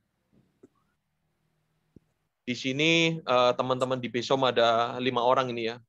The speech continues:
Ada lima orang, ada Naomi, ada yang lainnya. Makin Anda kenal teman-teman Anda satu sama lain, Anda nanti akan bisa lihat mana orang yang sudah ada di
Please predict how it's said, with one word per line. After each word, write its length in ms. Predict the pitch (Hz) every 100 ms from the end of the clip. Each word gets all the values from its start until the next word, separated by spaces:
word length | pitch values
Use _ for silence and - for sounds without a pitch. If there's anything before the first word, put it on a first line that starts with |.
| _ _ -
Ada 160 | 120
lima 240 | 120 123 123
orang, 320 | 131 143 139
ada 160 | 123 117
Naomi, 720 | 120 131 135 139 135 135 143 _
ada 160 | - 123
yang 160 | 120 120
lainnya. 560 | 120 123 120 117 120 _ _ _ _ _ _ _ - _ _ _ _ _ _ _ _ _ _ _
Makin 240 | 170 190 247
Anda 240 | 226 220
kenal 400 | 220 202 214 220
teman-teman 320 | 196 180 175
Anda 240 | 151 151 156
satu 240 | 175 175
sama 240 | 175 175 175
lain, 240 | 180 196
Anda 160 | 208 240
nanti 240 | 233 240
akan 240 | 220 220
bisa 240 | 190 131 156
lihat 320 | 180 202 113 _ _ _ _ -
mana 240 | 214 269
orang 320 | 247 262 269 269
yang 160 | 247
sudah 560 | 233 247 233 175 151 185
ada 320 | 170 143 180
di 320 | 170 180 269